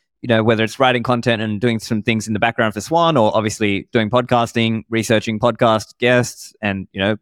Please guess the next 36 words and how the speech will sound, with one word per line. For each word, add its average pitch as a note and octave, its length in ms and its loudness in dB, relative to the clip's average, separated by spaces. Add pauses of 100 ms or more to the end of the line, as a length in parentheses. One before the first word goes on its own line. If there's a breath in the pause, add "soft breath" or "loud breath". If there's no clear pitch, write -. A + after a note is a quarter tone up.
getting G#2+ 400 0
new G#2+ 160 0
podcast G#2+ 440 0
guests G#2 200 0
on, B2+ 180 2
or G#2+ 120 -2
doing G#2 240 -4
editing A#2 340 0
and G#2+ 100 -4
things G#2 200 -2
like G2 160 0
that, C#3 260 0 (340)
as D3+ 140 4
well E3 160 4
as, C3+ 120 -2
of A#2 120 -12
course, D3 340 2 (320)
following D3 360 2
what's C3+ 200 0
going B2+ 220 0
on C#3+ 220 2
in A2 60 -4
the A2 80 -2
Bitcoin C3 320 2
space, F#2+ 300 0
because G#2+ 200 -4
obviously A2 380 0
I'm G#2+ 80 0
trying A2+ 160 0
to G#2 80 -6
cover A2+ 240 -2
the G2+ 100 -12
space A#2+ 400 0
and G2+ 220 -6 (340)
provide A2+ 480 2
relevant G#2+ 640 0